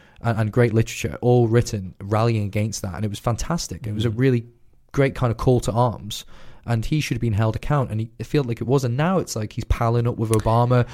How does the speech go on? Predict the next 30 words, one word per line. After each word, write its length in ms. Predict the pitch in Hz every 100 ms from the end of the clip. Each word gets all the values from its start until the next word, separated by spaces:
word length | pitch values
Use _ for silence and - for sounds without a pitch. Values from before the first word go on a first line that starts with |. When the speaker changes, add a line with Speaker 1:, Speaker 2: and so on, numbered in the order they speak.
| -
Speaker 1:
and 60 | 147
it 20 |
just 140 | 147
shows 200 | - 156 151
that 80 |
it's 140 | 147 -
all 140 | 151
fucking 420 | 147 147 - 127 90
Speaker 2:
Yeah, 80 |
it's 160 | 107 -
all 100 | 127
a 40 |
show. 140 | 104 127
Speaker 1:
it's 120 | 113
all 200 | 101 90
a 20 | 120
show. 380 | - 220 117 -
It's 140 | -
Speaker 2:
He 120 | 190 214
Speaker 1:
all 20 |
Speaker 2:
was, 80 | 214
Speaker 1:
bullshit. 520 | 208 - - 104 - - -
Speaker 2:
he 300 | - - 175
was 160 | 185 165
on 160 | 143 123
the 80 |
cover 360 | 120 - 139 98
of 140 | 82
Time 420 | - - 113 107 107
magazine 680 | 110 107 101 76 71 73